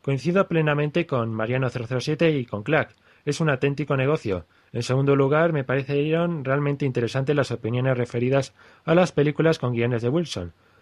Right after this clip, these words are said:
aunque pudo, pudo haber más chispas, con opiniones más dispares,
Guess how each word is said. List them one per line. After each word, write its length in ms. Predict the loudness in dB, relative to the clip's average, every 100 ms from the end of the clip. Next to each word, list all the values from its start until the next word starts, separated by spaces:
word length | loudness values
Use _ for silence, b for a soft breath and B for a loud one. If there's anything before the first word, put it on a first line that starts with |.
| b
aunque 720 | 0 2 4 4 4 4 4 2
pudo, 540 | 2 2 2 0 -4 -2
pudo 300 | 0 2 2
haber 420 | 2 2 2 0
más 160 | -2 -2
chispas, 500 | -4 -2 -2 -4 -6 b b b b
con 160 | 0 0
opiniones 500 | 2 2 2 2 0
más 180 | -2
dispares, 540 | -2 -2 0 0 -2